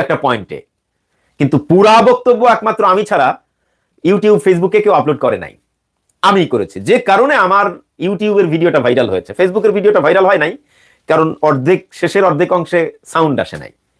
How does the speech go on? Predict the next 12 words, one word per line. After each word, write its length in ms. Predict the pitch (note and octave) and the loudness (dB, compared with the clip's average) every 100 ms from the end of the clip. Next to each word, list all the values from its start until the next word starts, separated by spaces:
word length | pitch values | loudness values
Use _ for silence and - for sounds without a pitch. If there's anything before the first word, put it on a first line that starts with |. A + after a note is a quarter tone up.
| - F#3 | -2 0
একই 120 | G#3+ | 2
ভিডিও 200 | E3 C#3 B2 | 0 0 -2
কিন্তু 220 | F#2+ - - _ _ - | -6 -12 -14 _ _ -4
Facebook-এও 360 | D#3+ D#3+ F#3+ A3+ | 0 2 2 2
আপলোড 200 | G3 G#3+ G3 | 2 0 0
দিয়েছি, 220 | B3 B3 F4 _ - | -2 -2 -8 _ -8
YouTube-এও 380 | F3+ E3 D3+ C#3 A2+ | -6 -4 0 2 0
আপলোড 220 | G#2+ F2 E2 | -2 -10 -10
দিয়েছি, 240 | D#2 - - _ - | -14 -18 -20 _ -4
কিন্তু 160 | F#3+ A3+ | 0 2
YouTube-এ 400 | A#3 G#3 A#3 G#3+ G#3+ | 2 2 2 2 2
পুরাটা 240 | G3+ F#3+ | 2 0